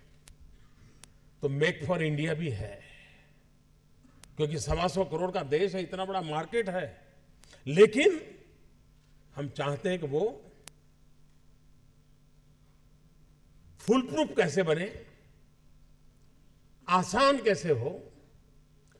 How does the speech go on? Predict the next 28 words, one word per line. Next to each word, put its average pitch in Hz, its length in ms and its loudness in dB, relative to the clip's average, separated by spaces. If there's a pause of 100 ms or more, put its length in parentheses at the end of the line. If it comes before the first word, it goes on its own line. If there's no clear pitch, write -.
(380)
और 320 300 10
सामान्य 302 800 2
मानवी 254 440 2
के 247 140 -4
लिए 185 500 -6 (880)
वो 190 160 -4
easily 175 360 -2
accessible 202 500 -2
कैसे 147 320 -14
हो। - 280 -20 (1700)
ये 143 260 6
अगर 214 240 8
व्यवस्थाएं 175 520 0
देने 156 220 2
में 160 80 -2
हम 156 100 -4
सफल 131 300 -8
होते 135 220 0
हैं, 214 60 4
और 214 60 2
मैं 208 140 4
मानता 226 340 2
हूं 233 140 2
कि 220 60 0
हमारे 202 220 0
देश 196 220 2
का 190 100 -10
नौजवान 185 640 -4